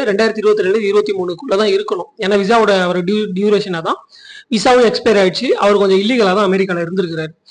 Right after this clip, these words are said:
So, அவர் வந்து முன்னாடியில இருந்தே ப்ரோ பாலஸ்தீனா தான் இருந்திருக்கிறாரு.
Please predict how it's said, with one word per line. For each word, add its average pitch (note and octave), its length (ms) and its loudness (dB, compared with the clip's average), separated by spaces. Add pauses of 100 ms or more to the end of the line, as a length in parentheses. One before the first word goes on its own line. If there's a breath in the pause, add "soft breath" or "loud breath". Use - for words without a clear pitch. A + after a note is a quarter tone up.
(140 loud breath)
So, C4+ 200 2
அவர் A#3+ 280 4
வந்து B3 200 2
முன்னாடியில A#3+ 360 4
இருந்தே A3+ 140 4
ப்ரோ A#3 300 2
பாலஸ்தீனா G3+ 560 2
தான் G3+ 180 0
இருந்திருக்கிறாரு. F#3 520 -4